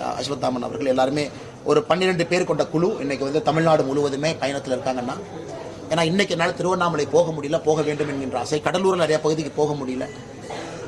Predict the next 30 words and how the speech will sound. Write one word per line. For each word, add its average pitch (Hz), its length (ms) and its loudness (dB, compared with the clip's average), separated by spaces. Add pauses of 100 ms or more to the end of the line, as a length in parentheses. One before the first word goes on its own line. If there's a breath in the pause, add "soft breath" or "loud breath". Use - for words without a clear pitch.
(200)
இப்ப - 140 -2
நான் 175 300 4
அங்க 214 180 0
போகும் 214 300 4
பொழுது 202 260 2
ஒரு 208 140 8
அதிகாரிகிட்ட 202 460 4
நம்ம 170 200 -2
சொல்லும் 180 240 0
பொழுது 170 200 2
கூடங்கன்னா 160 440 0
எங்களுக்கு 214 360 4
ஒரு 175 80 4
எஸ்டிமேஷன் 170 520 4
இருக்கணும். 131 300 -12 (360)
இப்ப - 120 -6
நான் 185 220 4
சொல்ல 262 200 2
போறதே 269 280 2
ஆமா 262 220 6
உண்மையால் 233 340 6
டேமேஜ் 185 380 0
ஆயிருக்கு, 170 200 2
இந்த 160 180 2
அளவுக்கு 294 240 4
ஆயிருக்கு. 147 320 -4
நெற்பயிர்கள் 180 400 2
எல்லாம் 190 260 4
உள்ள 170 160 0
இருக்கு. 147 360 -4